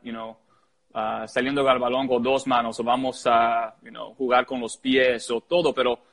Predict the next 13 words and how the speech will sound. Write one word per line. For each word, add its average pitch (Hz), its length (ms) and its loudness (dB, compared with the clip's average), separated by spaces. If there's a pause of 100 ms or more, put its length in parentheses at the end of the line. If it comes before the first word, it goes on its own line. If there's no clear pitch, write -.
cuando 131 180 -2
estás 180 320 0
solo, 147 520 2 (340)
tú 160 160 6
eres 156 160 4
el, 127 180 0
el 120 160 0
profe, 135 400 0
tú 143 160 -2
eres 139 200 0
el, 120 260 0
el 113 220 -2
entrenador. 123 720 2